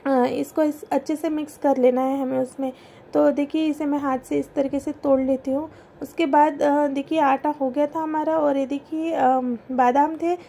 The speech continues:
कुछ मेरे पास, तो मैंने आधी कटोरी बादाम ले लिया है, इसे चॉपर में अच्छे से चॉप कर लिया है।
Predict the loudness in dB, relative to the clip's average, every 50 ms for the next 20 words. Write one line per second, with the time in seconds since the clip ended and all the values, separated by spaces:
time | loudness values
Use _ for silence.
0 | -20 -20 -10 -6 -6 -6 -4 -2 -2 0 0 2 2 0 0 -2 -2 -4 -4 -2
1 | -2 -2 -2 -2 -2 -2 -2 -2 -2 -4 -4 -2 -2 -2 0 0 0 0 2 2
2 | 0 0 0 0 0 0 0 2 2 2 2 0 0 -2 -4 -4 -4 -2 0 0
3 | 0 0 0 -2 -2 -2 -4 -4 -4 -6 -6 -6 -6 -2 0 0 0 0 0 -2
4 | -4 -2 -2 -2 -2 0 -2 -2 -4 -6 -8 -10 -16 -20